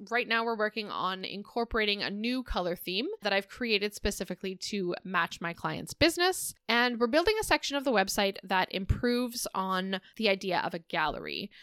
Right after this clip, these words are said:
I have a bit of a love-hate with galleries. Scrolling through a long page of images is nice, but <laughs> knowing what's in those images and what you're actually supposed to do next after viewing each image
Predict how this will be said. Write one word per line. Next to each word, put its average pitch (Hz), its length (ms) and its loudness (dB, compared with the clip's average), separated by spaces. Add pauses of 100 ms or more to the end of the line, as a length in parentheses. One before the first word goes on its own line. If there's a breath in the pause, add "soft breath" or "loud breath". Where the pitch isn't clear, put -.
(180 loud breath)
I 240 220 12
have 440 160 6
a 403 40 0
bit 370 120 4
of 320 100 2
a 262 60 6
love-hate 196 760 2
with 262 280 0
galleries. 285 760 2 (320 soft breath)
Scrolling 269 560 0
through 392 280 -2
a - 20 2
long 214 240 4
page 226 260 0
of 180 80 -8
images 190 520 -4
is 196 560 -4 (440)
nice, - 460 0 (220)
but 160 380 4 (160)
<laughs> - 220 2
knowing 226 560 0
what's 226 260 0
in 214 200 -2
those 214 220 0
images 185 560 -4
and 180 340 -6 (320 loud breath)
what 196 540 0 (100)
you're 208 200 2
actually 196 360 0
supposed 196 320 -2
to 175 100 -8
do 175 140 -6
next 170 460 -4
after 196 280 -4
viewing 180 320 -2
each 247 200 -2
image 330 400 0